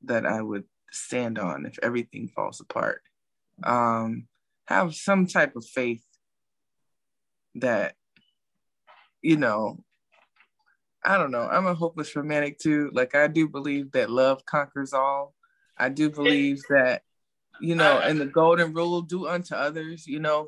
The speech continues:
Speaker 1: things come back to you that you put out. Your frequency and your energy is a real thing.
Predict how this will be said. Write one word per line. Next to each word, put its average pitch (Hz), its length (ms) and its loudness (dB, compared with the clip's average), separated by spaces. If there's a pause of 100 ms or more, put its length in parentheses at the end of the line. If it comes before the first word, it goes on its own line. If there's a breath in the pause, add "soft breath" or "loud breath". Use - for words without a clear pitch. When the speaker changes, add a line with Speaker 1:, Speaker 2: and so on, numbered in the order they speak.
Speaker 1:
things 180 280 -2
come 170 160 -2
back 160 300 2
to 170 80 -8
you 165 300 -2
that 135 220 -2
you 151 140 -6
put 151 200 -2
out. 143 280 4
Your 156 200 -6
frequency 170 680 -6
and 151 100 -4
your 147 160 -2
energy 165 560 -4
is 156 200 2
a 147 60 -2
real 156 360 -6
thing. 165 360 -4